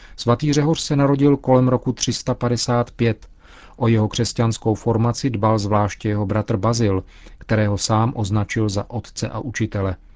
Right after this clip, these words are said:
a jeho sestra Makrýna. Vystudoval, přičemž si cenil zvláště filozofie a rétoriky. Zpočátku si věnoval vyučování a oženil se. Potom se však, stejně jako jeho bratr a sestra,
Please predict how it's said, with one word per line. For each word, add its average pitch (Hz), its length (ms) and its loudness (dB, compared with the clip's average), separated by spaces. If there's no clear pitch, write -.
a 135 80 2
jeho 143 200 2
sestra 127 400 -2
Makrýna. 110 560 0
Vystudoval, 165 840 0
přičemž 120 420 -4
si 104 120 -4
cenil 147 380 2
zvláště 113 520 0
filozofie 127 720 0
a 107 120 -2
rétoriky. 123 640 0
Zpočátku 165 580 0
si 135 160 -2
věnoval 139 420 4
vyučování 95 840 0
a 113 160 -6
oženil 107 420 0
se. 87 220 -8
Potom 147 320 2
se 165 140 -2
však, 175 280 -2
stejně 131 360 0
jako 113 200 -2
jeho 107 220 0
bratr 104 340 0
a 101 80 -4
sestra, 127 540 0